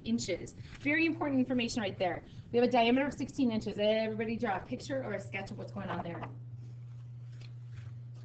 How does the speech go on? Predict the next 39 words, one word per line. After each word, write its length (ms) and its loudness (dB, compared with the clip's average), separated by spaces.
So 80 -12
we're 60 -2
gonna 120 2
go 60 4
ahead. 160 4
This 240 -2
pizza 580 6
has 140 0
a 60 2
diameter. 460 4
The 120 0
line 220 2
that 120 0
goes 180 -2
from 100 -4
side 200 4
to 80 -4
side 200 4
passing 320 -2
through 120 -12
the 60 -6
center 580 -2
is 120 0
sixteen 720 -8
inches. 640 -2
All 100 4
right, 160 4
sounds 160 -6
great. 180 -2
Here 100 0
we 60 0
go. 160 6
So 380 6
if 280 10
you 240 12
split 340 -2
it 200 0
evenly 420 2
among 320 4